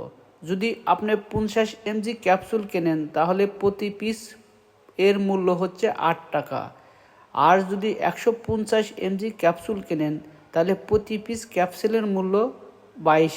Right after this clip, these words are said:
টাকা। আমি এখন বলবো বন্ধুরা এর পার্শ্ব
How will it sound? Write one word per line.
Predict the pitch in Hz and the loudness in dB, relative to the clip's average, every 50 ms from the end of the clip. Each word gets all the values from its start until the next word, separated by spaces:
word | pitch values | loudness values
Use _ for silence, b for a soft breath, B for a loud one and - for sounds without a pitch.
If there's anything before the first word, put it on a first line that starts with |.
| - - 131 | -6 -6 -6
টাকা। | 123 - 117 - - - - _ _ _ _ - _ _ - - _ b b b b b b b b b b b b b b b b - | -6 -6 -8 -10 -12 -14 -18 _ _ _ _ -20 _ _ -20 -20 _ b b b b b b b b b b b b b b b b 4
আমি | - 180 208 226 233 220 202 | 4 4 4 6 6 6 4
এখন | - - 220 226 208 196 | 6 2 2 2 4 4
বলবো | 214 214 208 208 226 240 240 233 - - - 165 | 4 4 4 4 4 4 4 2 -6 -10 -4 -2
বন্ধুরা | 175 190 185 175 175 175 165 170 190 - - - - - 156 170 | -2 0 0 2 4 6 6 6 4 2 -4 -12 -12 -6 -2 -2
এর | 180 196 226 - - - | 0 0 -2 -4 -2 2
পার্শ্ব | 165 170 - - - - | 2 2 4 2 -2 -6